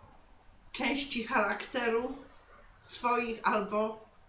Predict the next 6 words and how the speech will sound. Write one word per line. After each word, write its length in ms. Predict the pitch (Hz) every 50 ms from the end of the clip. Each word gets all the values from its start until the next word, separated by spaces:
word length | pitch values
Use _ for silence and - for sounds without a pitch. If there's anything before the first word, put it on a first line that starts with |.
| - - - _ - - - - -
swojego 520 | - - - 247 247 233 226 226 220 233
partnera, 840 | 220 - 214 214 226 226 - - 254 233 226 233 226 226 233 269 294 - - - - -
czy 120 | - 220 208
też 220 | 220 226 220 -
kogoś 380 | - 269 247 214 214 233 233 226
bliskiego, 840 | 202 - 208 214 - - - - 226 226 220 214 214 220 - -